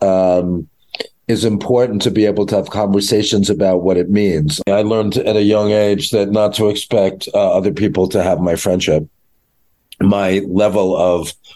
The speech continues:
what that means to me, because by doing that, because of the type of person I am and why friendship is so important to me, most people were not, uh, this doesn't, I don't mean to sound egotistical in this,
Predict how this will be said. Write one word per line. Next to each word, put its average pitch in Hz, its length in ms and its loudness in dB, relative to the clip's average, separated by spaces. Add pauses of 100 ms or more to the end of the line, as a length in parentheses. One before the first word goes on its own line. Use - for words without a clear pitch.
(120)
what 92 220 -2
that 92 200 0
means 92 360 0
to 101 120 -2
me, 92 520 0 (760)
because 104 400 -2
by 101 180 0
doing 113 400 0
that, 90 300 0
because 98 300 -2
of 98 80 2
the 90 100 0
type 95 280 -2
of 85 100 -2
person 113 340 -2
I 95 140 2
am 90 280 2
and 90 160 0
why 101 260 2
friendship 90 600 -2
is 82 140 -2
so 85 200 2
important 82 400 -2
to 90 80 -2
me, 87 320 0 (680)
most 107 320 2
people 117 340 0
were 98 120 2
not, 92 460 2 (840)
uh, - 100 0 (100)
this 110 280 -2
doesn't, 104 520 0 (280)
I 107 80 0
don't 107 160 -2
mean 101 160 2
to 95 100 0
sound 92 440 0
egotistical 95 720 0
in 87 60 -2
this, 87 140 -2